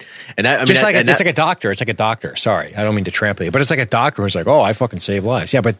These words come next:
Speaker 2: is that why you started doing it? It's not 'cause of the giant paycheck and the fucking
Speaker 1: <laughs>
Speaker 2: prestige.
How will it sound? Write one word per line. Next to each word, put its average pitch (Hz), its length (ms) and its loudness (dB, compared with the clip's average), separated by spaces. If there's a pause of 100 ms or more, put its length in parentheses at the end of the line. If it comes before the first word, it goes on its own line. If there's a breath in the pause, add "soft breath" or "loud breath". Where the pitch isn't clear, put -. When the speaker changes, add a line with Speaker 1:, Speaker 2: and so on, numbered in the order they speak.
Speaker 2:
is 110 140 0
that 120 180 2
why 120 140 4
you 113 100 2
started 113 280 0
doing 120 220 2
it? 95 40 -2
It's 85 80 -4
not 104 180 -2
'cause 101 120 -2
of 98 60 -2
the 87 40 -6
giant 101 280 -2
paycheck 101 480 -2
and 95 80 -4
the 90 40 -4
fucking 98 320 -4
Speaker 1:
<laughs> - 20 -20
Speaker 2:
prestige. 95 680 -2